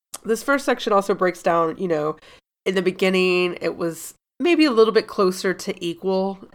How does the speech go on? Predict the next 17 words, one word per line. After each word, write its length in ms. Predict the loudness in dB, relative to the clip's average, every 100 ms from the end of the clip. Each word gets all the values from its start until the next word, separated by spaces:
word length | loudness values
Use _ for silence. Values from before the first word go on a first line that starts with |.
| _
No, 300 | -2 2 0 0
n-, 320 | -10 -12 -12 -4 -2
at 200 | 0 -2
no 260 | 0 2
time 340 | 0 0 0 0
has 160 | -2
it 60 | -4
ever 220 | -2 -2
been, 180 | -2 -4
like, 220 | -6 -8 _ -20 _ _
fifty 240 | -8 -8 -12
fifty 240 | -14 -14
percent 680 | -14 -10 -8 -8 -12 -20 -14
men 180 | -8 -6
and 120 | -4
women 180 | -6 -6
accused, 560 | -8 -8 -6 -6 -8